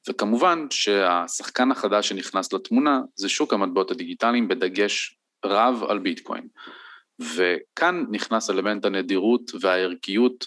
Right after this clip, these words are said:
על האופן שבו אנחנו יכולים לשמר את הערך שלנו כנגד האינפלציה.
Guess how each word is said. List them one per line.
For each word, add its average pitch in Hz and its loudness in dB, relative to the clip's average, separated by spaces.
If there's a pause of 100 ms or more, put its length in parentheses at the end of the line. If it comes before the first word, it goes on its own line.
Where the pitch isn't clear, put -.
על 92 -2
האופן 127 0
שבו 101 0
אנחנו 92 -2
יכולים 92 0
לשמר 98 0
את - -4
הערך 120 0
שלנו 113 0
כנגד 90 -2
האינפלציה. - -6